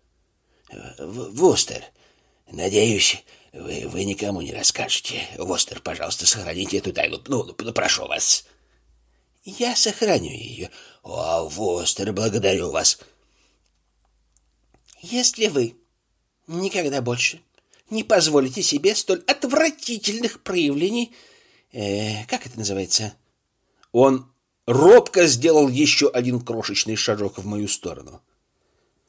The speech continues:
«Э, разумеется, р-, разумеется, э, боюсь, я проявил неоправданную поспешность».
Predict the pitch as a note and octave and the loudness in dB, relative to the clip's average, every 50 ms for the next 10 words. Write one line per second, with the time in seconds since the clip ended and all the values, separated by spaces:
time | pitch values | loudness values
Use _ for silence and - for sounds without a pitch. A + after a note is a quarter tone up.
0 | _ _ _ - E2 D#2+ E2 D#2+ E2 E2 - D#2 D2+ - - E2+ F2 F2+ F2+ E2 | _ _ _ -16 -14 -14 -14 -14 -14 -12 -8 -4 -4 -4 -4 -6 -6 -8 -6 -6
1 | D#2 - - - E2 - - - - - - - - - D2 - - - - - | -4 -2 -2 -2 -2 -6 -12 -20 -20 -20 -20 -18 -14 -14 -14 -14 -14 -16 -16 -12
2 | - F2+ G#2+ A2+ A2 C3 A#2+ G2 F2 D#2+ C#2 B1+ - - - - - - _ _ | -8 -6 -4 0 2 2 2 0 -2 -4 -4 -2 -2 -2 -2 -4 -8 -16 _ _
3 | _ _ _ _ - - - D#2+ D2+ - - E2 D#2+ E2+ F#2 F#2+ F#2+ G2 F2+ - | _ _ _ _ -16 -14 -12 -12 -12 -12 -12 -8 -6 -4 -2 -2 -2 -2 -2 -4
4 | F#2+ F2+ F2+ E2 D#2+ - F2 F2 E2+ E2 F2 G2 G2+ F#2+ - - _ _ _ _ | -4 -4 -6 -6 -6 -8 -8 -8 -6 -6 -4 -4 -4 -4 -6 -12 _ _ _ _
5 | _ - G2 G2+ A#2+ C3+ C3 - B2+ A#2 G2+ E2+ - - - - - G2 - - | _ -8 -2 2 4 4 4 4 4 2 2 0 -2 -6 -14 -18 -18 -18 -14 -8
6 | C#2+ - - - E2 F2 - - - - - - - - - - | -4 -4 -2 -2 -4 -4 -6 -6 -6 -4 -4 -4 -4 -4 -6 -8